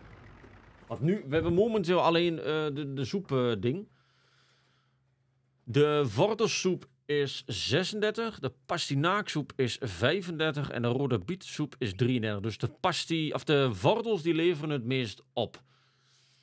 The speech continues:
Ehm, natuurlijk hebben we ook nog die ingelegde wortels, is achtentwintig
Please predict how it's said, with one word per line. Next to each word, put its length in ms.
Ehm, 920
natuurlijk 360
hebben 160
we 120
ook 60
nog 100
die 180
ingelegde 500
wortels, 580
is 520
achtentwintig 920